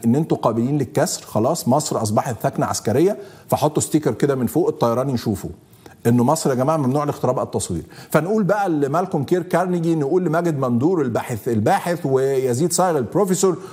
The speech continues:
وروبرت سبرينبورج، وستيف هانكي، ومش عارف مين، والعفو الدولية، نقول لأي حد: "يا جماعة معلش والله مع-، بيتقمصوا،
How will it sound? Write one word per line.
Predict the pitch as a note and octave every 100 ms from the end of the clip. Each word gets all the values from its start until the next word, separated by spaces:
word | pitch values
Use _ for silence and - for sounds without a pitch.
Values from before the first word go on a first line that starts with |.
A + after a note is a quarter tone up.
| -
وروبرت | D#3 E3 G3+ F3 -
سبرينبورج، | D3 - G3 G#3+ G3 F3+
وستيف | D#3 F3+ F#3+ F3+ D3+ - G3 E3+
هانكي، | A3 G3 G#3+
ومش | G3+ F3 D#3+
عارف | D#3+ G#3 G3+
مين، | F#3 A3
والعفو | E3 G3 -
الدولية، | D3+ D3 D#3 A3+ A3
نقول | F#3 G3 B3
لأي | A#3 A#3+
حد: | - B3
"يا | G3+ - - - B2
جماعة | C#3+
معلش | E3 C3 -
والله | C3+
مع-، | C#3 A#2 B2+ A#2
بيتقمصوا، | A#2 A#2+ - C#3 A#2+ G2+